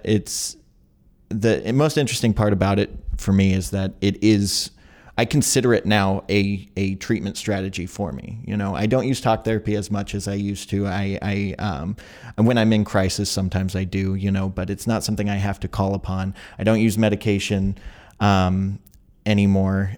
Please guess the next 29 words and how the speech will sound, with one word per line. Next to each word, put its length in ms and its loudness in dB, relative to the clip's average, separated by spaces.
And 580 0
I, 140 -2
you 280 0
know, 100 4
I 60 2
still 220 2
meditate 480 2
and 160 0
do 160 2
all 160 2
of 120 -2
that, 300 -2
but, 240 -4
you 180 -2
know, 140 0
this 360 -2
whole 440 0
exercise 540 0
routine 360 0
has 200 0
been, 460 -2
has 180 -4
had 260 0
a 60 0
profound 420 -2
eff-, 180 -8
effect 560 -2
on 520 2
my 400 -4